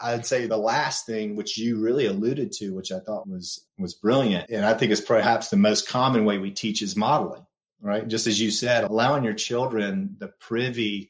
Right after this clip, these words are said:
to, to, to how you make decisions on how you spend money, but financial decisions, maybe how you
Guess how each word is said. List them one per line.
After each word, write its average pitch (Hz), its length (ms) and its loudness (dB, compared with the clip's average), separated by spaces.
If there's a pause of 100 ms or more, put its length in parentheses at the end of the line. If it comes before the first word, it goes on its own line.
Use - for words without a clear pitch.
(140)
to, 98 500 -2 (280)
to, 190 240 -10 (520)
to - 120 -8
how 120 260 0
you 110 200 2
make 104 280 -2
decisions 95 880 -4 (380)
on 104 140 -2
how 117 140 -4
you 101 140 -2
spend 135 400 -2
money, 127 380 -2
but 95 420 -6
financial 117 420 0
decisions, 104 500 -2
maybe 95 440 -4
how 95 500 -6
you 85 540 -8